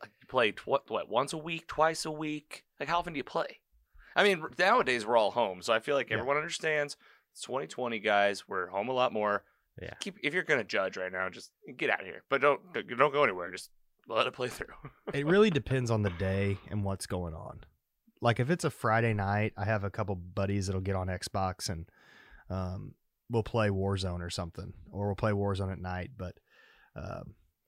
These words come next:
Speaker 2: I'd say no more, probably six hours a week.
Speaker 1: Six hours a week. Well, that's what I would imagine. That's what I'm
Speaker 3: Yeah,
Speaker 1: saying. Like, when the
Speaker 3: around
Speaker 1: mood
Speaker 3: there, too.
Speaker 1: strikes, you play for, an, I don't know, a couple hours,
Speaker 2: Yeah.
Speaker 1: maybe.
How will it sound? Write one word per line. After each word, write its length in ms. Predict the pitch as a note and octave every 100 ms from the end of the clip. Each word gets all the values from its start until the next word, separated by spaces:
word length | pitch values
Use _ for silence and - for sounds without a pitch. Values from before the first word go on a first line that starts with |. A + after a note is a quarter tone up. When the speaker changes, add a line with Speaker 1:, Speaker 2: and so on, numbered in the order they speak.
| -
Speaker 2:
I'd 140 | C#3 -
say 300 | C#3+ G#2+ G2+ _ _ _ -
no 260 | A#2+ C3+ C#3+
more, 600 | A2 G2+ A2 A2 A2+ - _ _ _ _ _ _ _ _ _ _ _ _ _ _ _ _ _ _ _ _ _ -
probably 800 | - - - - G#2+ A#2 A#2
six 380 | - - G#2+ -
hours 320 | B2 C3 C3+
a 60 | C#3
week. 300 | C#3+ D3 -
Speaker 1:
Six 260 | - B2 -
hours 200 | B2 A2+
a 40 |
week. 100 | A2
Well, 100 | B2
that's 160 | F#3 G3+
what 120 | A3+
I 60 | A#2
would 180 | G#2+ -
imagine. 420 | G2 F2+ F2 D3 -
That's 120 | F3
what 60 | F3+
I'm 60 |
Speaker 3:
Yeah, 40 | F#3+
Speaker 1:
saying. 140 | D#3+ G2+
Like, 160 | -
when 100 | B2+
the 80 | C3+
Speaker 3:
around 80 | D3
Speaker 1:
mood 120 | D3+
Speaker 3:
there, 60 | F#2
too. 20 |
Speaker 1:
strikes, 400 | A2+ A2 A#2+ -
you 60 | G#2+
play 240 | A2 G#2+
for, 200 | - G#2+ F#2+
an, 80 | - _
I 60 | B2+
don't 100 | A2
know, 120 | G#2 -
a 40 | -
couple 180 | G2+ F2
hours, 280 | F#2+ G#2 -
Speaker 2:
Yeah. 120 | A2+
Speaker 1:
maybe. 240 | A2 G#2